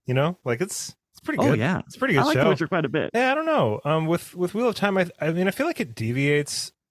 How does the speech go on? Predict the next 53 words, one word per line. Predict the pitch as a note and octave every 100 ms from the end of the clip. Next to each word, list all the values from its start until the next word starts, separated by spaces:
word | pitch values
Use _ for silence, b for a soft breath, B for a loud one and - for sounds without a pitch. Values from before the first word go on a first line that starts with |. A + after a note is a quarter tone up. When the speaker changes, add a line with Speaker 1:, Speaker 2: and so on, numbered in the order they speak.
| _
Speaker 1:
a | A#2
decent | A#2+ B2 B2+
amount | B2 B2 A#2+
from, | - B2 B2+ C3+
uh, | C3 C3 _
Eye | B2+ B2+
of | A#2+
the | A#2
World, | G#2 A#2+ C#3+ D3 - - A#2
that | A#2+
at |
least | A#2+ B2
that | C3+
first | - B2 A2
season | - A2+ B2+ B2
did, | C3 C3 A#2+
but | B2 A#2
it, | A#2+
it | C#3 A#2+
hit | A3+
a | G#3+
lot | F3 E3
of |
the | D3
high | D3 D3
points, | - D#3 D3+
but | - A#2 - B B B
it | C3+
didn't | F#3 A#3
hit | D3 D3+
some | - C3
of | B2+
the | B2
points | - B2 -
that | G#2+
I | F2+ - _ _ -
wanted | G2 B2+
it | C3+ -
to | C#3 C3+
or | C3
that | G2+
I | F#2
thought | F#2 A2+ A2
it |
Speaker 2:
Yeah. | A#2 A2 B2+
Speaker 1:
would. | C3+
And | C3
then | C#3
it, | D#3+ D3+
it | C#3 - B B
definitely | A#3+ E4 -
changed | - C#3 D3 C#3 C3
around | A2 G#2+ B2 C3